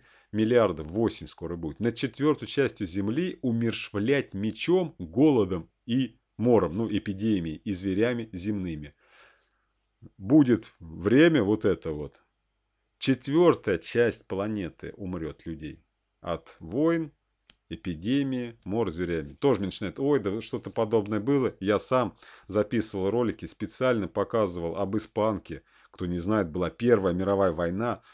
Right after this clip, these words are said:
тут же испанка была. Просто миллионы гибли. Но это еще не то. Цифры, которые вы сверите, казалось бы, цифры огроменные. Но в процентном соотношении, здесь не просто так нам сказано в процентном соотношении двадцать пять. То есть неизвестно, в какое-то время будет.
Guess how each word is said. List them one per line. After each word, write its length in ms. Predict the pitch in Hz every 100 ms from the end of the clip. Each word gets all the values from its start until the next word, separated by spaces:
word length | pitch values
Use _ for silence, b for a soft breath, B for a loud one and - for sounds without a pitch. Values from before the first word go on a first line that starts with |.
| b
тут 260 | - 143 110
же 120 | 92
испанка 520 | 92 - 139 117 -
была. 360 | 82 90 87 71 _ _ _ _ _ _ _ _ -
Просто 380 | 117 135 -
миллионы 440 | 92 98 113 107 80
гибли. 460 | 73 95 76 78 _
Но 180 | 117 143
это 240 | 143 139
еще 240 | 123 - 113
не 140 | 110
то. 360 | 110 104 80 - b b b
Цифры, 380 | - 143 127 101
которые 380 | 95 104 107 98
вы 80 | 95
сверите, 360 | - 165 123 -
казалось 400 | 120 117 139 110
бы, 120 | 104
цифры 380 | - 127 - 107
огроменные. 680 | 98 110 120 107 80 73 B B B -
Но 140 | 110
в 80 | -
процентном 560 | 113 101 156 180 - 98
соотношении, 560 | 104 - 120 120 95
здесь 200 | 104 135
не 100 | 147
просто 320 | 135 170 165
так 240 | 117 135 -
нам 120 | 110
сказано 360 | - 123 98 98
в 60 |
процентном 460 | - 101 113 95 92
соотношении 580 | - 87 120 - 90 85
двадцать 440 | 92 104 - -
пять. 240 | 107 80
То 340 | - - - 101
есть 120 | -
неизвестно, 440 | 117 117 139 -
в 40 | 90
какое-то 420 | 104 - 98 92
время 380 | 95 107 110 123
будет. 300 | 131 139